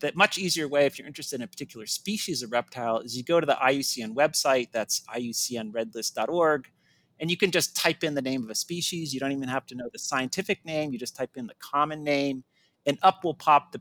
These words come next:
specific assessment of that species. And, and there's all the information that went into our study.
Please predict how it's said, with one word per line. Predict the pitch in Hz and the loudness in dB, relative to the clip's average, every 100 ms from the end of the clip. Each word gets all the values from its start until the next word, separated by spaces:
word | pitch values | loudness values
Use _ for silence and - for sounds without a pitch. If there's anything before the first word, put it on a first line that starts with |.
| - - | -12 -6
specific | - 139 - 165 - 139 - - - | -6 -2 -2 -4 -4 -4 -4 -12 -10
assessment | 135 - 160 147 - 117 - _ | -2 2 4 2 0 -8 -12 _
of | 123 107 | -6 0
that | 110 113 | 0 0
species. | - - 127 - 110 98 92 - - _ _ - | -4 -6 -8 -6 -8 -10 -8 -8 -8 _ _ -12
And, | 113 120 - | -10 -10 -8
and | 127 120 | -8 2
there's | 143 143 135 | 6 6 6
all | - 147 156 | 4 8 8
the | 139 | 6
information | 127 - 117 110 107 | 0 -6 -10 -10 -12
that | - | -14
went | 107 110 | -18 -20
into | _ - | _ -20
our | - | -14
study. | - 104 - - | -14 -14 -16 -20